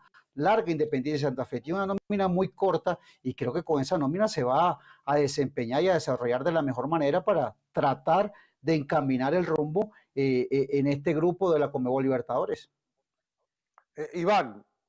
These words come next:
Speaker 2: ¿qué te dice esta nómina? Este es el once posible de River. Armani, Montiel, Robert Rojas, David Martínez, Misco,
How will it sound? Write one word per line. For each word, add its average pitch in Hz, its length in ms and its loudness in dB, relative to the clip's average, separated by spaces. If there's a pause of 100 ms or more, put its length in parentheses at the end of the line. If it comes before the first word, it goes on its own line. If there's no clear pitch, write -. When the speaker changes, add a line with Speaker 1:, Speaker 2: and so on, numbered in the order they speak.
Speaker 2:
¿qué 214 140 -2
te 240 160 0
dice 240 220 -2
esta 220 180 -2
nómina? 139 380 -4 (240)
Este - 180 -6
es 214 120 -4
el 220 140 2
once 240 440 0
posible 208 500 -2
de 170 100 0
River. 151 240 -6 (1080)
Armani, 180 520 0 (880)
Montiel, 180 680 -2 (1040)
Robert 220 360 2
Rojas, 170 480 -2 (280)
David 175 400 0
Martínez, 208 720 -4 (640)
Misco, - 440 -6